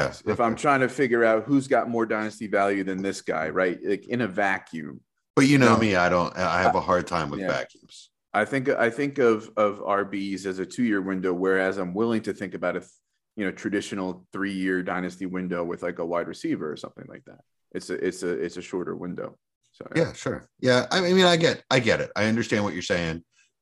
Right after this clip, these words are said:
Speaker 1: Um, I also don't subscribe to the,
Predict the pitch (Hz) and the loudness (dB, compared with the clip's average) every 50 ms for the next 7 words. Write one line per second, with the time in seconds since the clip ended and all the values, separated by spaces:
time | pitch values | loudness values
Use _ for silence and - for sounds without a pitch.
0 | _ _ - 87 87 87 85 85 - 127 135 135 127 131 127 - - 127 107 101 | _ _ -2 0 0 0 0 0 4 6 8 8 10 8 8 6 4 6 6 6
1 | 98 98 92 85 - - 110 104 101 95 92 92 92 - _ _ _ _ _ _ | 6 4 2 -2 0 4 4 6 6 4 2 0 -2 -6 _ _ _ _ _ _
2 | _ _ _ _ _ _ _ _ _ - - - 98 82 - - - 98 87 82 | _ _ _ _ _ _ _ _ _ -12 -8 -6 -6 -6 -6 -2 0 2 4 4
3 | 80 78 76 69 - - 80 80 80 71 71 76 73 69 69 65 64 | 2 2 -2 -4 -4 -2 0 0 0 0 0 0 0 0 -2 -4 -6